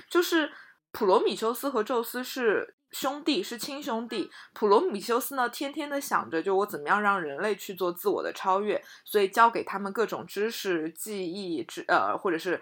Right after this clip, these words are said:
给他们火，让他们能够超越自己的动物性。但是宙斯呢，其实偏偏在阻碍这一切的发生，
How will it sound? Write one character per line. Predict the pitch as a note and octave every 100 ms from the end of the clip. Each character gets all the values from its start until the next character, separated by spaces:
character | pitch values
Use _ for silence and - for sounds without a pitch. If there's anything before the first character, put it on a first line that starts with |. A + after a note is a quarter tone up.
| - -
给 | E3
他 | - G3+
们 | G#3 G#3
火， | - F3 F#2
让 | E3+ F#3
他 | G3
们 | F#3+
能 | E3
够 | F#3
超 | - G3+
越 | F#3
自 | -
己 |
的 | E3+
动 | - F#3
物 | D#3
性。 | - - - - -
但 | E4+
是 | E4
宙 | - D4+
斯 | A#3+ C4+
呢， | C#4+ B3+
其 | - G3
实 | A3+
偏 | A3 C4 B3+
偏 | C4+ B3+
在 | B3+ A3
阻 | G#3 - -
碍 | C#4+ C4
这 | A3
一 | E3+
切 | -
的 | -
发 | D#3+ F3
生， | E3 E3 D3